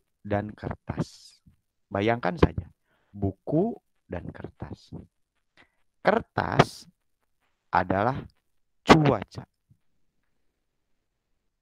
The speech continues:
Ingat sekali lagi, kertas adalah cuaca. Setiap lembaran-lembaran kertas itu kan berbeda-beda ya. Ada lembaran satu berbicara tentang si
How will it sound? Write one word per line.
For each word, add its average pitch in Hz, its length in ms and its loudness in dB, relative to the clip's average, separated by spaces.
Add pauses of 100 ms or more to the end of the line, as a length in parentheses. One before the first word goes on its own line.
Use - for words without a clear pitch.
(120)
Ingat 90 240 -8
sekali 85 240 -8
lagi, 95 320 -6 (640)
kertas - 800 2 (320)
adalah 90 480 -4
cuaca. 82 520 -10 (1120)
Setiap - 580 2
lembaran-lembaran 123 1120 2
kertas - 800 0
itu - 240 0
kan 214 160 -6
berbeda-beda 110 640 -2
ya. 190 240 -6 (960)
Ada 90 220 -2
lembaran 87 480 -2
satu 110 400 0
berbicara 90 560 -2
tentang 101 560 -6
si - 160 -8